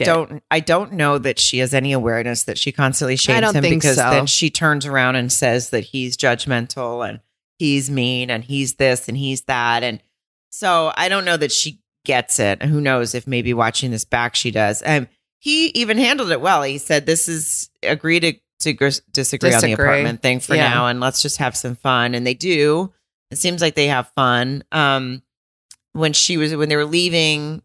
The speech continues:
Speaker 2: uh, to, to go separately or whatever for the night, she was talking about how she'll miss the cat. And <laughs> she says, "When, when I ask the cat for love, the cat gives it back." And, well,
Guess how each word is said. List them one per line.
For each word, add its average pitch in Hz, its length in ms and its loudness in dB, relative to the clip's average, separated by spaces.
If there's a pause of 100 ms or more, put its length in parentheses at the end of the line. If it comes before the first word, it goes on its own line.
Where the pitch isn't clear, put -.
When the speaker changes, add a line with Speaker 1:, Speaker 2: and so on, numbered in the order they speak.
(400)
Speaker 2:
uh, 90 400 -2
to, 135 260 0
to - 200 -6
go 139 140 2
separately 135 580 0
or 131 80 0
whatever 123 360 0
for 143 140 -4
the 131 100 0
night, 117 380 -2
she 139 100 -4
was 120 140 -6
talking 131 120 -2
about 123 100 2
how 127 80 0
she'll 135 180 0
miss 120 220 0
the - 100 -8
cat. 113 500 -4 (100)
And 120 320 -2 (280)
<laughs> - 40 -12 (680)
she - 220 -2
says, 151 420 2 (360)
"When, 151 220 0
when 151 240 0
I 143 100 0
ask 156 260 0
the 190 80 -12
cat 190 280 -2
for 156 140 -2
love, 147 440 0 (140)
the 127 240 -2
cat - 420 -2
gives 135 240 0
it - 160 -4
back." 117 480 -2
And, 117 420 -2 (440)
well, 147 180 4